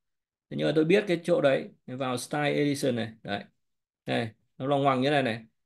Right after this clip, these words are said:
Hiện nay là tôi đang sử dụng cái style có tên là gì đấy. Đây này, American A P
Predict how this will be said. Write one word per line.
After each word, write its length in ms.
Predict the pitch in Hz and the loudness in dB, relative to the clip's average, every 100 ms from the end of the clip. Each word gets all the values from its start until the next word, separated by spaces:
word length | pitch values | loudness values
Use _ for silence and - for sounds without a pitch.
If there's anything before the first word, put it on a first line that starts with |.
| _ | _
Hiện 160 | 156 160 | 0 4
nay 200 | 170 165 | 6 6
là 100 | 151 | 6
tôi 100 | 165 | 4
đang 160 | 170 160 | 4 2
sử 160 | 147 | 0
dụng 200 | 131 135 | 0 -2
cái 120 | 131 147 | -4 -6
style 520 | - 165 160 156 151 | -2 0 2 2 2
có 160 | 147 139 | 0 2
tên 340 | 165 160 151 139 | 4 4 2 0
là 240 | 127 120 | 0 -2
gì 180 | 120 123 | -2 2
đấy. 260 | 120 139 | 2 0
Đây 140 | 135 139 | 0 0
này, 160 | 127 | 0
American 760 | - 151 156 156 156 151 147 139 131 117 123 _ _ _ _ _ | 0 2 2 2 2 0 4 4 4 2 -4 _ _ _ _ _
A 100 | 160 | 4
P 20 | 165 | 4